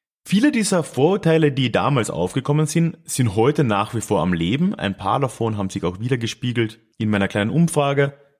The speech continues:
Nicht alle und auch, da werden auch andere Dinge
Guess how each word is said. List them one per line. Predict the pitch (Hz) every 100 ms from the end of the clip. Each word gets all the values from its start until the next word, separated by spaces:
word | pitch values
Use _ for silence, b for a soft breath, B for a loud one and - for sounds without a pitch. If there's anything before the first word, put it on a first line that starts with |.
| _ _ _ _ _ _ -
Nicht | 104 95 -
alle | 82 95 123 127 123
und | 92 85 82 - - _
auch, | - 87 - - - 190 254 _
da | -
werden | 80 151
auch | 147
andere | - 101 101 98
Dinge | 98 104 104 101